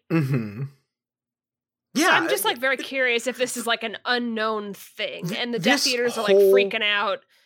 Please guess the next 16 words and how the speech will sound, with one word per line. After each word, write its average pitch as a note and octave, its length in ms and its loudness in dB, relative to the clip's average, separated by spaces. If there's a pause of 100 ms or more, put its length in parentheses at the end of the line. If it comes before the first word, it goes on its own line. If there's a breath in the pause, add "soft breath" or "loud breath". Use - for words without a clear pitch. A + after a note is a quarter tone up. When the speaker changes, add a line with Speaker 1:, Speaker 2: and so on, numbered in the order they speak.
(760 soft breath)
Speaker 1:
Yeah, A#2+ 400 -2
this F3+ 280 0
whole D3+ 500 0
thing G2+ 480 -6
to - 120 -14
me, G2 240 -10
more C#3 340 2
than F3 160 -2
anything B2+ 440 -4
else A2 300 -4
in A#2 180 -8
this G#2+ 180 -8
book, G#2+ 360 -6
I A#2+ 80 -6
mean, B2+ 180 -2
like, A#2 280 -4